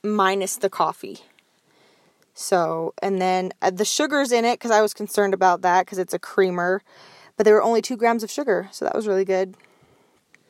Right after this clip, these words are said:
Let's see. Okay, so the keto coffee. So it's got the grass-fed butter powder, hydrologi-, <sighs> oh, I can't even say that word,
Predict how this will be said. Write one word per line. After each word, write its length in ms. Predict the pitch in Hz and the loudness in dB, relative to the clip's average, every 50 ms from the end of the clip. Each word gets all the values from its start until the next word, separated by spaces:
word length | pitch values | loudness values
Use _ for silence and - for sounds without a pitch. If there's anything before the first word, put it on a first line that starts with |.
| _ _ _ _ _ - - - - | _ _ _ _ _ -20 -20 -12 -6
Let's 260 | 220 202 185 - - | -4 -4 -4 -6 -10
see. 460 | - - - 190 180 175 175 175 190 - - | -10 -2 -2 0 0 0 -2 -4 -6 -4 -2
Okay, 520 | 208 202 - - - - - - - - _ _ _ - | -2 -2 -2 -4 -6 -6 -4 -6 -8 -12 _ _ _ -12
so 140 | - - | -8 -8
the 120 | - - 202 | -6 -6 -6
keto 360 | - 240 233 208 - 247 214 | -6 -4 -6 -2 -2 -2 -2
coffee. 600 | - - 202 185 185 - - 180 180 180 190 196 _ _ _ - - - - - - - - - - _ _ _ _ _ | 2 2 2 2 2 2 -2 -2 0 0 -2 -2 _ _ _ -20 -20 -20 -20 -20 -20 -20 -20 -20 -20 _ _ _ _ _
So 200 | - - - 208 | -4 2 4 4
it's 100 | 202 190 | 4 4
got 160 | - 220 214 - | 4 2 2 2
the 80 | 214 | 2
grass-fed 540 | 196 214 220 233 254 - - 294 262 226 233 | 4 6 6 6 6 4 0 -2 0 4 6
butter 260 | 254 247 240 240 233 | 6 6 6 6 2
powder, 540 | - - 262 226 220 220 214 214 214 214 214 | 0 2 4 4 4 4 4 2 2 0 0
hydrologi-, 680 | 214 226 226 202 208 220 214 220 226 226 208 208 214 - - | 0 0 -2 2 4 6 6 6 6 4 2 2 0 0 -2
<sighs> 520 | - 208 - - - - - - - - 226 | -6 -14 -14 -12 -12 -14 -14 -16 -16 -16 -8
oh, 420 | 202 214 214 208 196 190 190 190 | -4 0 0 2 2 0 -2 -4
I 80 | 190 185 | -6 -8
can't 160 | - 196 185 | -6 -6 -6
even 140 | 175 165 160 | -6 -4 -6
say 100 | 156 151 | -4 -4
that 100 | 151 156 | -2 -2
word, 180 | 156 151 151 | -4 -4 -6